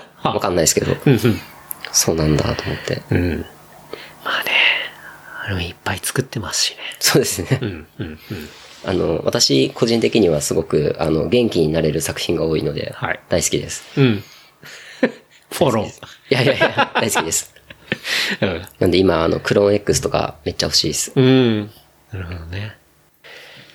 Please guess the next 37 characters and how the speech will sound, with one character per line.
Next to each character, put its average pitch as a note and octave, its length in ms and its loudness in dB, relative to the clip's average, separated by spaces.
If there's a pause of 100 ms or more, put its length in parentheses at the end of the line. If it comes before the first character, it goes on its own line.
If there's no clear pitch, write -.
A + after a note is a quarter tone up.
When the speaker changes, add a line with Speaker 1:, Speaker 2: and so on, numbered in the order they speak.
(120)
Speaker 1:
な A2 80 -6
ん - 20 -10
か、 F2+ 200 -6 (440)
さ - 140 -2
っ - 20 -4
き - 100 -6
ち - 80 2
ょ D3+ 40 4
っ - 20 2
と - 360 -8
ウ A2+ 40 -14
ェ B2 180 4
ブ D#3+ 100 4
ス F3 200 2
リ D#3+ 220 6
ー - 20 2
の D3+ 100 4
話 C#3 340 2
が G2 100 0
出 F#2+ 100 -6
ま F#2 140 -8
し - 100 -2
た F#2 100 -6
け E2+ 120 -6
ど。 - 220 -10 (120)
Speaker 2:
は - 120 -2
い。 F#2 140 -2
Speaker 1:
う C#3+ 60 4
ん。 G#2+ 220 0 (600)
な A3+ 80 -4
ん F#3+ 40 0
か C#3 60 2
ね、 G2+ 180 -4 (440)
ま F#3 100 4
あ、 - 20 -12
こ - 180 2
れ E3+ 160 2